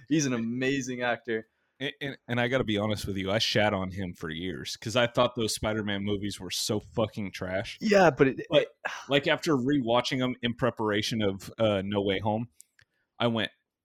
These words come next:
Speaker 2: "Fuck, he didn't do a bad job." Him and Emma Stone carried it, but the scripts were horrible. The acting,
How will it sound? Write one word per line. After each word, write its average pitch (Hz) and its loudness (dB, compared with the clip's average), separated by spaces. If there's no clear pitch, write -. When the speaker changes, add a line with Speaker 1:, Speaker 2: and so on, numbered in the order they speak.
Speaker 2:
"Fuck, - -4
he - -4
didn't 156 2
do 151 6
a 120 4
bad 127 4
job." 123 0
Him 214 2
and 196 0
Emma 139 2
Stone 160 -6
carried 156 2
it, 101 -2
but - -8
the 113 -4
scripts - 0
were 123 0
horrible. 104 -2
The 110 0
acting, 147 -2